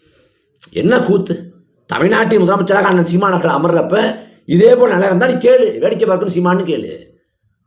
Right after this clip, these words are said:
ஆனா அதிகாரத்துல முதலமைச்சராக ஸ்டாலின் இருக்கிறப்ப நீ நாம் தமிழர் கட்சியை நோக்கி கேள்வி போனா என்ன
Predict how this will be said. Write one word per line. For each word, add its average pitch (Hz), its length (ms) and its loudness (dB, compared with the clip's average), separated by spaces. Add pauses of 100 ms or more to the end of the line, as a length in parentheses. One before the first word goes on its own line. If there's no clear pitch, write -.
(180)
ஆனா 247 240 0 (160)
அதிகாரத்துல 262 560 0
முதலமைச்சராக 214 600 -2
ஸ்டாலின் 226 440 -2
இருக்கிறப்ப 160 340 -4 (540)
நீ 170 140 -2
நாம் 226 300 0
தமிழர் 240 260 0
கட்சியை 202 200 0
நோக்கி 190 200 -2
கேள்வி 175 260 2
போனா 185 220 -2
என்ன 214 280 0